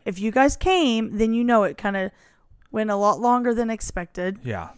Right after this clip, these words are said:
Speaker 2: a lot of funny people though. I think, I think our audience had a really good time.
Speaker 1: They were laughing a lot.
Speaker 2: Yes,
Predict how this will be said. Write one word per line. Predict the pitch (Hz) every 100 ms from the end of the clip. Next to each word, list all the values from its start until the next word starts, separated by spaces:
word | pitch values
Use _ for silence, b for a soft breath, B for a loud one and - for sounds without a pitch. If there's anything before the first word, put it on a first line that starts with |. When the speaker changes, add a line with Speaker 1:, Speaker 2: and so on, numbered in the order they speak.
| -
Speaker 2:
a | 107
lot | 123 127
of | 117
funny | - 110 107
people | 107 98 98
though. | 95 95 92 90 - -
I | 104
think, | 110 120 107 -
I | 107
think | 110 104 98
our | 98 98
audience | 95 98
had | 101
a | 95
really | 95 98 98
good | 98
time. | - 82 85 220
Speaker 1:
They | 214 220 240
were | 247
laughing | 214 262 196
a | 180
lot. | 185 180 -
Speaker 2:
Yes, | - 107 90 - -